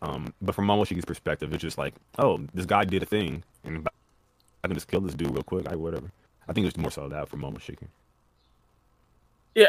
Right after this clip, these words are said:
Speaker 2: I, I've always thought about it as, like, Momoshiki doesn't have a lot of time. What he,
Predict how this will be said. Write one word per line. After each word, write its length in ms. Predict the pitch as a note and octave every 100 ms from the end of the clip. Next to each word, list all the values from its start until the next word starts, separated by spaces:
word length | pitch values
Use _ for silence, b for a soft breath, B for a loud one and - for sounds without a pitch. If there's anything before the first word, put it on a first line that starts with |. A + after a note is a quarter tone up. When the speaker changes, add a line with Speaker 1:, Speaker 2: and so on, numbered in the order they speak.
| -
Speaker 2:
I, 140 | F#3+ - F3+
I've 220 | A3+ B3+
always 320 | B3 A#3 G#3
thought 260 | - E3 F3+
about 320 | E3 D#3+ D#3+
it 60 |
as, 200 | C3+ C3+
like, 340 | - C3 A#2 - b - _ -
Momoshiki 460 | A3 C#4 - A#3
doesn't 200 | G3+ E3
have 140 | E3 C3+
a 40 |
lot 220 | A#2+ B2
of 120 | A#2+
time. 460 | - C3+ B2 A#2+ G#2+
What 220 | - D#3 E3
he, 160 | F3+